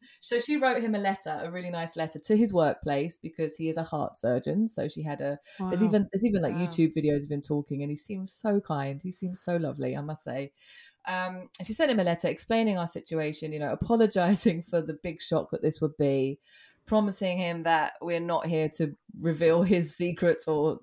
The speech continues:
Speaker 1: tell his family or ask for anything other than our medical history. And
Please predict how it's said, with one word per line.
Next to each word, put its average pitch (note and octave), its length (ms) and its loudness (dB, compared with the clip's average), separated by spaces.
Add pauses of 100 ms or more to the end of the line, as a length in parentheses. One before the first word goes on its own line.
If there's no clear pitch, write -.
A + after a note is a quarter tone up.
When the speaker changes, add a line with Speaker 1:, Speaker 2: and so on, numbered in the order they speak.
Speaker 1:
tell F3+ 140 4
his E3+ 160 4
family E3 520 2
or D3+ 160 4
ask E3 300 2
for E3 60 -4
anything D3+ 380 -4
other B3+ 220 4
than D3 440 -2
our D3+ 100 -2
medical C3+ 500 -6 (220)
history. D3+ 460 -6 (420)
And - 80 -4